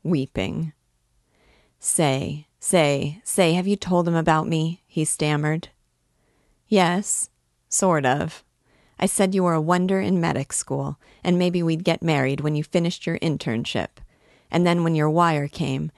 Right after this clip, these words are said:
they wanted to know why you were coming, and why it was you wired from Wisconsin, and what color necktie you had on when you were sending the wire, and I couldn't make 'em understand. I didn't know. They discussed it.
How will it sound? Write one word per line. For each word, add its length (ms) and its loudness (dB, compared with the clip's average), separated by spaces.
they 100 2
wanted 320 0
to 140 -2
know 180 2
why 220 2
you 160 0
were 120 0
coming, 540 -4
and 160 0
why 180 2
it 100 -2
was 260 0
you 80 0
wired 380 0
from 240 -4
Wisconsin, 880 -2
and 140 0
what 160 -2
color 280 0
necktie 540 -2
you 160 -4
had 240 0
on 260 -2
when 140 0
you 80 0
were 100 0
sending 420 0
the 80 0
wire, 500 -2
and 140 2
I 80 2
couldn't 440 -2
make 220 -2
'em 100 -2
understand. 840 -2
I 80 -2
didn't 280 -2
know. 500 -2
They 120 2
discussed 640 0
it. 280 -8